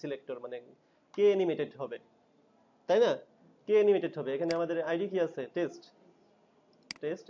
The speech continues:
এখানে দেন যে আইডি test। এখানে class দেন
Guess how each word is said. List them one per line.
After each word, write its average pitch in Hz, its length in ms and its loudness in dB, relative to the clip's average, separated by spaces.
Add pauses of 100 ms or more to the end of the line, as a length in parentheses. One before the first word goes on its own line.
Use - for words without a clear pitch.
এখানে 139 200 -8 (120)
দেন 127 140 -6 (260)
যে 127 80 -14 (140)
আইডি 147 240 -4 (500)
test। 135 240 -8 (460)
এখানে 135 260 -10
class 147 220 -2 (160)
দেন 165 140 0